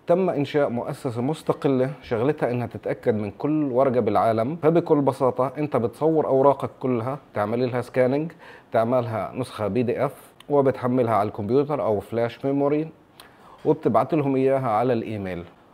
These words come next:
هم بيمسكوا مثلًا شهادة الجامعة، بيبعتوا للجامعة إيميل: "هل فلان الفلاني متخرج من عندكم عن جد ولا لا؟" بيمسكوا مثلًا شهادة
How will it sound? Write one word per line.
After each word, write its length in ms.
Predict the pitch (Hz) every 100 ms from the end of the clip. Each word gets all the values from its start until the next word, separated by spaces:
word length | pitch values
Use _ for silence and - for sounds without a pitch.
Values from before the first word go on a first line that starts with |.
| _ _ _
هم 220 | 143 165 156
بيمسكوا 400 | 175 165 151 156
مثلًا 340 | 139 95 92
شهادة 240 | - 156 160
الجامعة، 460 | 139 123 98 80 - -
بيبعتوا 400 | 160 185 175 151
للجامعة 420 | 131 107 110 127
إيميل: 460 | 156 170 131 90 - -
"هل 200 | 185 196
فلان 320 | - 139 156
الفلاني 400 | 139 117 131 104
متخرج 440 | 87 92 175 165 127
من 100 | 131
عندكم 300 | 143 143 110
عن 140 | 101
جد 320 | 110 143 139 143 -
ولا 260 | 113 90
لا؟" 100 | 80 - - - - - - 127
بيمسكوا 400 | 170 165 147 151
مثلًا 440 | 143 117 95 87
شهادة 400 | - 113 147 147